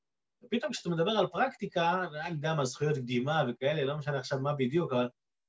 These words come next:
כשאתה מדבר על פרקטיקה, פתאום, פתאום אתה צריך להבין יותר. מה אתה עושה במצב כזה, מה אתה עושה במצב כזה, זה לא שאתה עכשיו צריך להבין את המפה. אותו דבר בתניא. בתחילת הפרקים הראשונים אנחנו מדברים על התיאוריה של הנפש. מה זה נפש, איך היא בנויה,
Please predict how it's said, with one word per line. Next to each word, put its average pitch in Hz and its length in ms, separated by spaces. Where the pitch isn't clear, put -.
כשאתה - 140
מדבר 160 140
על 247 120
פרקטיקה, 247 380
פתאום, 240 260
פתאום 240 240
אתה 160 140
צריך 202 220
להבין 180 280
יותר. 151 320
מה 135 120
אתה 127 80
עושה 123 180
במצב 120 300
כזה, 175 260
מה 127 100
אתה 123 80
עושה 131 220
במצב 123 260
כזה, 180 320
זה 156 60
לא 240 80
שאתה 247 120
עכשיו 214 140
צריך 196 180
להבין 160 220
את 160 60
המפה. 135 300
אותו - 120
דבר 202 180
בתניא. 147 480
בתחילת 226 300
הפרקים 185 360
הראשונים 175 360
אנחנו 139 200
מדברים 143 320
על 135 100
התיאוריה 123 720
של 120 200
הנפש. 117 540
מה 120 120
זה 117 140
נפש, 170 520
איך - 100
היא 117 140
בנויה, 185 500